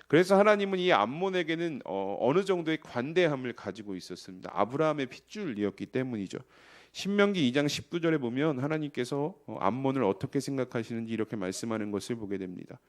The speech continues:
"암몬 족속에게 가까이 이르거든 그들을 괴롭히지 말고 그들과 다투지도 말라. 암몬 족속의 땅은 내가 내게 기업으로 주지 아니하리니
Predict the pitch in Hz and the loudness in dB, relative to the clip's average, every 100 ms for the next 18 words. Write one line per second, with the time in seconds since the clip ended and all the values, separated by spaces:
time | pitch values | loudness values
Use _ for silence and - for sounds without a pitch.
0 | _ _ _ _ _ _ _ - 127 156 | _ _ _ _ _ _ _ 0 2 4
1 | 156 143 135 143 131 131 127 101 - 123 | 4 2 0 -2 0 0 0 -4 0 2
2 | 123 120 98 101 101 95 120 98 90 - | 2 2 0 0 -2 -2 -2 -2 -6 -4
3 | 117 117 123 120 107 101 113 113 110 110 | -2 0 0 0 -2 -2 -2 -6 -10 -4
4 | 101 87 87 107 160 - _ _ _ _ | -2 -2 -2 -4 -6 -8 _ _ _ _
5 | - 107 113 117 110 87 80 - 113 107 | -4 0 2 2 -2 -6 -10 -10 -6 -4
6 | 98 85 76 76 - - - 76 92 107 | -4 -4 -4 -6 -10 -14 -12 -10 -8 -6
7 | 107 104 - - 104 98 104 110 135 185 | -4 -6 -6 -6 -6 -6 -6 -4 -4 -6
8 | - _ _ _ _ 90 104 87 87 98 | -12 _ _ _ _ -4 -4 -4 -4 -6
9 | - 101 101 98 98 - 95 104 82 87 | -4 -2 -2 -2 -4 -6 -8 -4 -2 -2
10 | 95 98 104 98 95 110 127 104 104 87 | -6 -8 -10 -8 -8 -2 -2 -2 -2 -4